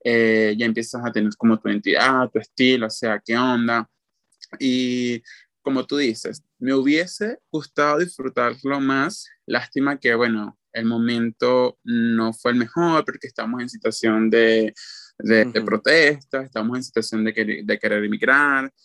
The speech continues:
Speaker 1: o sea, todas esas situaciones, eh, estos factores que quizás no nos permitieron disfrutar al máximo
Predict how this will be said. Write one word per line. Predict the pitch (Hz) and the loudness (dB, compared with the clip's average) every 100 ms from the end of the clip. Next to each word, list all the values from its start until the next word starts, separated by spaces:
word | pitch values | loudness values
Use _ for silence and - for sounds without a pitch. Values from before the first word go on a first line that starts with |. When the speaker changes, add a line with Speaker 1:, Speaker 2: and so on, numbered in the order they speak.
| _ - | _ -14
Speaker 1:
o | 135 | -12
sea, | - 117 | -6 -6
todas | 113 139 135 | -4 -2 0
esas | 139 165 | -2 -8
situaciones, | - 170 131 - 135 139 160 175 - | -12 -6 -6 -4 -4 -2 -2 -4 -4
eh, | 123 117 113 | -2 -2 -4
estos | 117 147 | -6 -4
factores | 147 120 - 131 156 202 - - | -4 -4 0 0 0 -6 -16 -6
que | 120 117 110 107 - - - - _ | -2 2 2 0 -4 -10 -14 -20 _
quizás | - 127 131 127 | -8 -4 -4 -2
no | 143 151 156 160 | 0 2 2 2
nos | 170 - | -2 -2
permitieron | 147 127 113 127 135 | -4 -4 -2 -2 -2
disfrutar | 151 131 123 135 139 - | -2 -2 -2 -2 -4 -6
al | - 131 131 | -6 -2 -2
máximo | 135 156 - - 240 262 | -2 -4 -6 -8 -4 -4